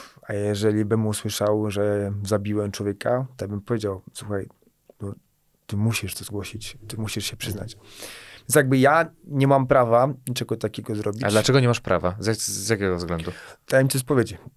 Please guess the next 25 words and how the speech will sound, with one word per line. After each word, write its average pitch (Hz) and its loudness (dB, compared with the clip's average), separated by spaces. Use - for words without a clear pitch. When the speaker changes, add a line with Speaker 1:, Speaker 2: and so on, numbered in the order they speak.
Speaker 2:
No - 2
Speaker 1:
jest 147 4
Speaker 2:
dobra, 107 6
no 123 6
ale 160 6
no 165 6
to 170 4
o-, 156 8
odwróćmy 160 4
sytuację, 135 2
że 120 4
ja 139 6
do 127 0
ciebie 123 2
przychodzę 117 4
jako 117 0
kumpel. 82 0
No 127 6
i 156 6
mówię 135 4
ci: 127 -2
"Słuchaj, 123 6
Rafał, 113 4
zabiłem 95 2
kogoś". 82 -4